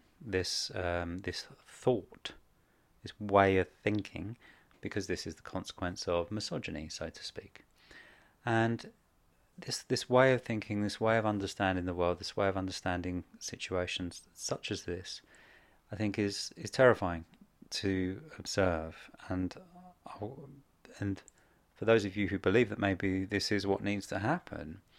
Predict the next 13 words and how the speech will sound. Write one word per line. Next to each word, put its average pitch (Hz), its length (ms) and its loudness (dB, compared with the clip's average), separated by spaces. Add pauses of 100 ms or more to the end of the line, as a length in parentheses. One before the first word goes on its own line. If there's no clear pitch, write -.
(460)
I 95 420 4
think 98 200 -2
that 110 180 -8
this, - 240 -6 (160)
pro-, - 240 -6 (640)
if - 180 -10
you, 98 220 -4 (260)
maybe 98 300 -2
it's, 113 260 -2 (300)
it's - 160 -16
a 90 40 -12
deep 101 300 -4
pro-, - 240 -14